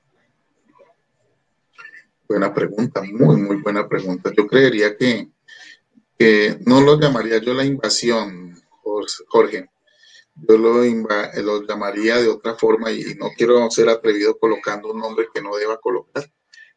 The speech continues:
pero, eh, cuando nosotros no cimentamos,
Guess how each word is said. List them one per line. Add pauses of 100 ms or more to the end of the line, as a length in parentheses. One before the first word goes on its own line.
(160)
pero, (1120)
eh, (300)
cuando
nosotros
no
cimentamos,